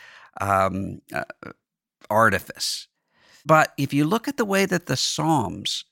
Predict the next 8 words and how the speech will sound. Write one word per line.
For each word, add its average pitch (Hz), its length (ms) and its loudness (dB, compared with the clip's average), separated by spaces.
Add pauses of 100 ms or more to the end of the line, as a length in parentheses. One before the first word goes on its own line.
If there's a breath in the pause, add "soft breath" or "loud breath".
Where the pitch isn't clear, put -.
will 113 180 2
speak - 720 -4 (400 loud breath)
about 117 640 2 (280)
the, - 200 -8
the 120 160 -2
way 127 260 0
that 131 240 -2
creation 143 920 0